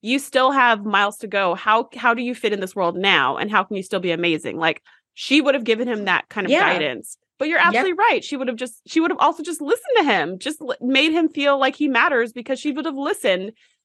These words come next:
Speaker 1: But instead, he got Data. And I love me some Data. And Data's not Guinan. Guinan is Guinan. We need
Speaker 2: Nobody
Speaker 1: her.
Speaker 2: will ever be Guinan but Guinan. Yes. And, like, it, yeah, this really, like, this could have been
Speaker 1: It was an oversight.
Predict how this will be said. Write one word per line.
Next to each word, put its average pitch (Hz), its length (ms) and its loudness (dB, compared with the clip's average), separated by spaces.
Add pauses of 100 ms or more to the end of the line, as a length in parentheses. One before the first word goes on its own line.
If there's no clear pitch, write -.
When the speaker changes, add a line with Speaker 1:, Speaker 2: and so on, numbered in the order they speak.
(120)
Speaker 1:
But 311 120 4
instead, 359 640 2
he 302 160 -4
got 285 220 0
Data. 180 500 0 (380)
And 294 100 4
I 403 140 2
love 277 160 2
me 226 100 -6
some 220 160 -6
Data. 185 440 2 (460)
And 269 160 2
Data's 233 260 0
not 185 180 -2
Guinan. 131 400 -6 (480)
Guinan 254 360 4
is 175 140 -6
Guinan. 147 460 -8 (340)
We 220 220 -4
need 262 60 2
Speaker 2:
Nobody 214 380 4
Speaker 1:
her. 185 60 0
Speaker 2:
will 185 140 2
ever 175 240 0
be 175 140 -4
Guinan 165 360 -4
but 170 140 -4
Guinan. 156 380 -4
Yes. 208 600 0
And, 233 180 0
like, 240 280 -4 (100)
it, - 160 -10 (800)
yeah, 214 500 2
this 381 300 0
really, 233 360 0
like, 202 180 2 (120)
this 403 380 -2
could - 200 -4
have 277 100 -4
been 185 300 4
Speaker 1:
It 170 40 6
was 226 120 0
an 226 80 -4
oversight. 180 540 -4